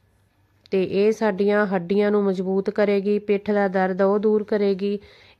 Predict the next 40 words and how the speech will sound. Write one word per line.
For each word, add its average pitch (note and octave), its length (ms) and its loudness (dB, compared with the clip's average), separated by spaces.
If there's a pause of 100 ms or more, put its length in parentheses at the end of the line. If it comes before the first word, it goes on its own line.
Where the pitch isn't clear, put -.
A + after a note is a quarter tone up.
ਇਹ C#4+ 220 2
ਹੁੰਦੀ B3+ 320 0
ਆ A#3 100 4
ਜੀ A#3 160 2
ਲੋਧ, G#3 400 2 (340)
ਇਹ G#3+ 120 0
ਸਭ A#3 320 2
ਆਯੁਰਵੈਦਿਕ G#3 580 2
ਚੀਜ਼ਾਂ G3+ 380 -2
ਨੇ A3+ 220 -2 (440)
ਜਿਹੜੀਆਂ G#3+ 280 2
ਸਾਡੀ G3+ 420 0
ਬਾਡੀ F#3+ 320 0
ਲਈ F#3+ 140 0
ਬਹੁਤ F#3+ 280 -2
ਵਧੀਆ G3 360 -2
ਨੇ। A3 100 0
ਇਹਨੂੰ G#3 320 0
ਵੀ C4 100 0
ਆਪਾਂ A#3+ 220 -2
ਪੀਸ G#3+ 380 -2
ਲੈਣਾ, G#3 340 0
ਕੋਈ G#3+ 300 0
ਇਹਨੂੰ G#3 280 2
ਰੋਸਟ F#3+ 340 -2
ਨਹੀਂ G3 160 -2
ਕਰਨਾ। G#3 420 -4 (580)
ਮੈਂ G#3+ 140 4
ਇਸ A3 80 0
ਤਰ੍ਹਾਂ A3 220 0
ਇਸ A3 140 -4
ਨੂੰ A3 120 2
ਪੀਸ G3+ 360 -4
ਲਿਆ A3+ 200 0
ਸੀ A#3 200 -4
ਤੇ A3+ 120 -4
ਫਿਰ G#3 340 0
ਛਾਣ F3+ 360 -2
ਲਿਆ F#3+ 200 0
ਸੀ। A3 280 -6